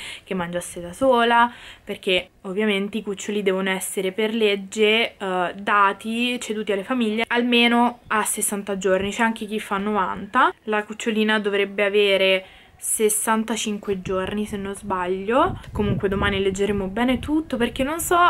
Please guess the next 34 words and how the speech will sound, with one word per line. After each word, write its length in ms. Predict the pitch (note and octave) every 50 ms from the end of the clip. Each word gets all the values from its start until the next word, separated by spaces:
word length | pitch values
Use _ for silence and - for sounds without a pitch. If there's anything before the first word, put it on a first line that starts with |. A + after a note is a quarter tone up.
| - - - - -
una 220 | - D4 D4 D4+
cosa 240 | D4 D#4+ D#4+ D#4+ D#4+
che 120 | B3+ D4 D4+
non, 440 | C#4 B3 C#4 C#4+ C#4+ C#4+ C#4 C4+
non 280 | C4+ C4+ C4+ C4 C4 B3+
le 220 | C4+ C4+ C4+ C4+
ho 60 | C4+ C4+
mai 180 | C4+ C4+ C#4
chiesto 420 | C4+ C4 B3+ B3+ C4 B3+ - - A3+
è 80 | A3+
quando 280 | - A#3 A3+ A3 A3 G#3+
è 80 | G3+
nata, 460 | G3+ G3+ G#3 G3+ G3 F#3+ F3+ F#3 G3 G3
cioè 140 | - G3+
il 80 | F#3+ G#3
giorno 320 | G3+ G#3 G#3 G#3 G#3 G#3+
specifico, 880 | G#3+ - - - A3 G#3+ - - - G#3 G3 G3+ G#3+ G#3+ G#3 G#3+ G3+ G3
il 120 | F#3 G#3 G#3+
suo 140 | - - -
compleanno, 880 | - G#3+ G#3 G#3+ - - G#3 F#3+ F3 F3+ F#3 G#3 G#3+ G#3 G3+ G3 G3 - -
quindi 220 | - G#3+ G3+ G3+
scopriremo 680 | G#3 - - - G3+ - - E4 F#4+ A4+ A4+ G#4+ G#4 F#4+
tutto 360 | - D4 B3+ - - - A3
insieme. 760 | G3+ G3 G#3+ G#3+ - - F3+ D#3+ D#3+ E3 E3+ F#3+ A3+ C#4 F4+ G4 _ _
Ovviamente, 840 | - A3 G#3+ A3+ G#3+ G#3+ G#3+ A3 A3 A3 - C4 B3+ B3 B3+ A#3+ - -
eh, 520 | - - G3+ G#3 G3 G3 G3 F#3+ F#3 - -
mia 160 | - G#3 G#3
madre 220 | G3+ G#3 G#3+ G#3+ G3
è 40 | F3+
a 40 |
conoscenza 720 | - - - F#3 F3 - - - F#3+ F3+ F3+ F#3 - F#3+
del 340 | F3 F3 F3 F3 F3 - -
terzo 440 | - F3+ F3 F3 - - - - F3
cane, 520 | F3 - F3+ E3+ E3 E3 E3+ E3+ E3 E3